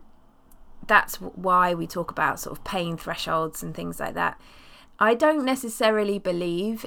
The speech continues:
in a threshold of pain, particularly. Like,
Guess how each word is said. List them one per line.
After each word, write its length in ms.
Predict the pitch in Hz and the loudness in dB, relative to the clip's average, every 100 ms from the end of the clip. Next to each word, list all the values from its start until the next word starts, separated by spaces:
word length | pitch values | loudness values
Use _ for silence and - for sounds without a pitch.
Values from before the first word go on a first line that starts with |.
| - | -4
in 380 | 202 196 190 - _ _ _ _ | -4 -4 -6 -10 _ _ _ _
a 80 | 170 | -10
threshold 760 | - 202 180 - 196 180 180 | -6 -2 0 -2 -2 0 0
of 160 | 170 - | -4 -6
pain, 520 | - 175 175 196 226 | -6 -4 -2 -2 -4
particularly. 720 | 220 196 - 196 180 185 208 | -4 -10 -8 -4 -4 -2 -2
Like, 380 | - 156 170 - | -2 -4 -6 -10